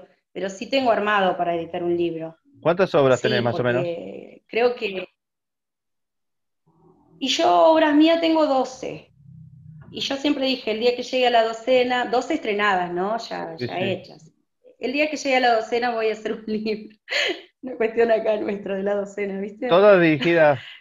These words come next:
Speaker 2: toda
Speaker 1: Pero
Speaker 2: dirigida.
Speaker 1: sí.
Speaker 2: ¿Toda dirigida por vos?
Speaker 1: Sí.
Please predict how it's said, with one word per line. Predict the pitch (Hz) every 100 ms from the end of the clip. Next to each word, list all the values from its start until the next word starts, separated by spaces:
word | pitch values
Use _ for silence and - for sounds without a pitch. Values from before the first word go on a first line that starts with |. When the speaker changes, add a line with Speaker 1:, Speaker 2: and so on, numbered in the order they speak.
| -
Speaker 2:
toda | 175
Speaker 1:
Pero |
Speaker 2:
dirigida. | 175 233 220 208 202 196 190 190 185
Speaker 1:
sí. | 190 - 254 220 202 - _ _ _ _ _ _ _
Speaker 2:
¿Toda | - 170
dirigida | 170 139 151 131
por | 117
vos? | 139 202 - - - _ _ _ _ _ _ _ _ _ _ _ _ _ _ _ _ _ _ _ _ 320 _ _ _ _ _ _ _ _ _ _ _ _
Speaker 1:
Sí. | - 240 381 - _